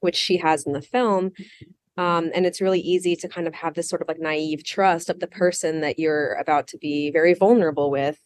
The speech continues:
Um, you know, you're going out maybe to their, their home and you don't know them.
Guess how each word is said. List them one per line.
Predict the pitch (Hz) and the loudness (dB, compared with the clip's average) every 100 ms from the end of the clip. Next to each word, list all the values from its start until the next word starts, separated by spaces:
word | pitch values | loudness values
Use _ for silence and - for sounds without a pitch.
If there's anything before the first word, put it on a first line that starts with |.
| - | -8
Um, | 170 156 156 147 156 _ _ _ _ | -2 -2 -2 -8 -10 _ _ _ _
you | 180 | 0
know, | 160 | 2
you're | 151 151 151 - _ - | 4 2 2 -6 _ -4
going | 151 156 | -2 0
out | 156 156 170 - _ _ | 0 -2 -8 -14 _ _
maybe | 170 156 160 | 0 0 0
to | 165 165 | -4 0
their, | 160 160 - - | 2 2 -2 -2
their | 160 | -2
home | 165 190 196 160 143 | 0 0 2 2 0
and | 135 160 | -4 -4
you | 151 | -2
don't | 156 165 | -2 -2
know | 165 180 | 0 0
them. | 156 139 139 135 | 0 -2 -4 -8